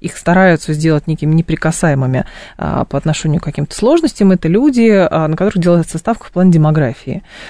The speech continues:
Там многодетные семьи или еще, ну, вот, э, в общем, люди, которые заняты в этом, а, процессе. А, но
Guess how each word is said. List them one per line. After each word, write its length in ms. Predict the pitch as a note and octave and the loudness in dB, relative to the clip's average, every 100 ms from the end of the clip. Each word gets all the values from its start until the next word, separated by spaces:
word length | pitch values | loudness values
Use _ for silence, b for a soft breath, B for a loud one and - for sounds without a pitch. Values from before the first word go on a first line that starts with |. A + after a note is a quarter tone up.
| B | B
Там 100 | D#3+ | 0
многодетные 640 | E3 E3+ F3+ G3+ C#4+ C#4+ C4+ | 2 4 4 2 0 2 0
семьи 300 | - - E3 | -2 -2 2
или 760 | F#3+ F3+ E3 E3 D#3+ - G3 | 2 2 2 0 -2 0 2
еще, 420 | G3+ - E3 F3 E3+ | 2 0 -2 0 2
ну, 200 | G#3+ G3+ | 2 2
вот, 180 | E3+ - | 0 -2
э, 140 | D#3+ | -4
в 60 | D#3 | -4
общем, 260 | D#3+ D#3+ | -4 -2
люди, 160 | F3 G3+ | 0 -2
которые 240 | D#3+ F3 | -4 -4
заняты 320 | D#3+ D3 C3+ C3+ | -2 -2 -2 -6
в 20 | |
этом, 220 | C3 G#3+ B B B B B B | -6 -8 B B B B B B
а, 240 | - - - | -8 -6 -4
процессе. 560 | F#3 - E3 - D3+ - | -4 -2 -2 -2 -6 -6
А, 400 | C3 C#3+ D3 C#3+ - - | -6 -4 -2 -4 -8 -6
но 800 | E3 F#3 F#3+ G#3 A3+ A3 G#3 | 2 4 6 6 4 4 2